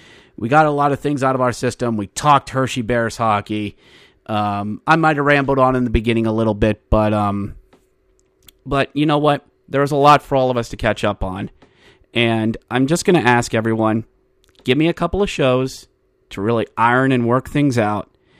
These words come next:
and this will get better as we go along. As we have more hockey that comes back into the pipeline, we're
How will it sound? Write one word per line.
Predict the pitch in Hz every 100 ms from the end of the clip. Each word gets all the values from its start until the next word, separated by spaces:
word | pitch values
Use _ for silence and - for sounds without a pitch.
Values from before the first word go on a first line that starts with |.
| _ _
and | 107
this | 110 135
will |
get | 127 127
better | 117 110 110
as | 101
we | 107
go | 110 107
along. | 104 - - 113 _ _ -
As | 101 107
we | 107
have | 117 110
more | 113 120 123
hockey | 123 117 120 104
that | 92
comes | - 113 107
back | 101 107 -
into | 107 113
the |
pipeline, | 110 98 104 98 101 101 90 - _ _ _ _ _ _ _ _ _
we're | - 113 113 110 104